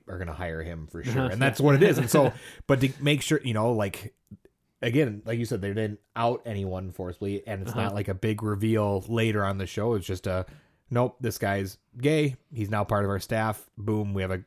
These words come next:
Speaker 1: openly gay character on the show, and it's nineteen ninety-six."
Speaker 2: Mm-hmm, mm-hmm.
Speaker 1: So.
Speaker 2: Yeah, it's something.
Speaker 1: Yeah.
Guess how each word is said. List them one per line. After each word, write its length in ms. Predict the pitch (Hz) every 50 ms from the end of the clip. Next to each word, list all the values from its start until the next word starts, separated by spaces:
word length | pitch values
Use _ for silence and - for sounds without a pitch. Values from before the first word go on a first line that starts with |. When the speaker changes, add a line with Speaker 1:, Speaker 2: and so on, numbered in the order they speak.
| -
Speaker 1:
openly 380 | - 107 92 - 98 92 92 90
gay 220 | 85 95 95 87
character 360 | - - 95 90 82 - 92 85
on 100 | 85 85
the 60 | 80
show, 300 | - - 92 85 85 85
and 80 | 80
it's 160 | 78 - - -
nineteen 300 | 80 80 78 87 85 80
ninety-six." 520 | 76 76 73 - - - - - - - _ _ -
Speaker 2:
Mm-hmm, 220 | 131 113 120 117 202
mm-hmm. 300 | - - 127 110 107 104 - _ _ _ _ - - - - - - _ _ _
Speaker 1:
So. 360 | - - - 82 78 73 71 - - _ _ _ _ _ -
Speaker 2:
Yeah, 180 | 139 135 110
it's 180 | - - 113 -
something. 440 | - - 123 123 120 - 107 104 110 - _ _ _ _ _ -
Speaker 1:
Yeah. 220 | 101 95 82 80